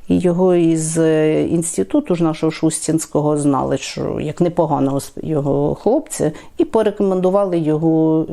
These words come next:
інженером туди. Працював на фармхімі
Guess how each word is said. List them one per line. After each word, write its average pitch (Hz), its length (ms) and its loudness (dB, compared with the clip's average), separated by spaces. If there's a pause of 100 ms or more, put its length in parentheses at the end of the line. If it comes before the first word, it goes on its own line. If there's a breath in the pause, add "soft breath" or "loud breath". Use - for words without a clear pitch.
(140)
інженером 139 680 0
туди. 147 440 -4 (200)
Працював 214 440 -4
на 170 100 0
фармхімі 214 760 -2